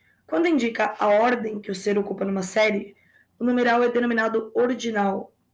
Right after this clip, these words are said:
Primeiro, segundo, terceiro, quinquagésimo, centésimo, milésimo. Os numerais multiplicativos exprimem aumentos proporcionais de quantidade,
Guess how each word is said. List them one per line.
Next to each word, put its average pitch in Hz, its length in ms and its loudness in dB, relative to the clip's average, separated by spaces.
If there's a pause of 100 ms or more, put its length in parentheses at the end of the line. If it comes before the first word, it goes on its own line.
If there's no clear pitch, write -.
(100)
Primeiro, 214 680 -2 (140)
segundo, 208 840 -4 (160)
terceiro, 202 720 -4 (160)
quinquagésimo, 202 960 -4 (460)
centésimo, 208 1080 -2 (380)
milésimo. 214 800 0 (2750)
Os 277 100 0
numerais 311 380 2
multiplicativos 202 1120 -2 (320)
exprimem 262 520 0
aumentos 247 340 0
proporcionais 233 640 -4
de 220 80 -10
quantidade, 226 760 -2